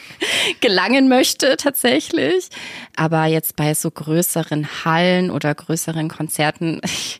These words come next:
ich muss sagen, ich weiß nicht, ich spür das halt einfach an meinem Körper und ich, ich mag das halt einfach,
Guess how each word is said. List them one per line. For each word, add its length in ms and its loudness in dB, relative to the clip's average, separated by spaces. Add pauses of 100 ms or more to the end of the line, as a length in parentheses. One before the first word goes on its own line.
(340)
ich 100 -12
muss 160 -2
sagen, 320 2 (340)
ich 140 -10
weiß 260 -2
nicht, 160 -6
ich 220 0
spür 340 2
das 240 -2
halt 200 -2
einfach 420 -2
an 140 -2
meinem 380 -4
Körper 680 0 (380)
und 120 -2
ich, 280 0
ich 160 -4
mag 240 2
das 180 -2
halt 140 0
einfach, 400 -2